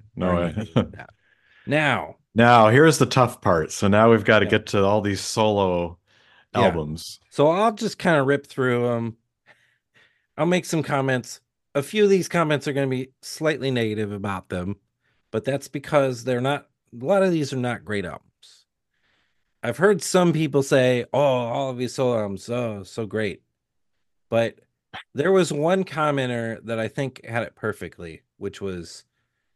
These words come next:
Speaker 2: th-, <laughs> his solo work in general is, has a lot of potential, but is, like, ruined with terrible production issues.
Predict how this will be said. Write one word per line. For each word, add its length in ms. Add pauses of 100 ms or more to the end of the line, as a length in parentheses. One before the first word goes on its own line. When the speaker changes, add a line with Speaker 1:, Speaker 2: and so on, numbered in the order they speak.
(1120)
Speaker 2:
th-, 280
<laughs> 40
his 400 (280)
solo 480
work 480 (160)
in 160
general 600 (880)
is, 680 (760)
has 380
a 60
lot 240
of 100
potential, 760 (220)
but 120
is, 220
like, 360 (1700)
ruined 640 (480)
with 440
terrible 440
production 540
issues. 600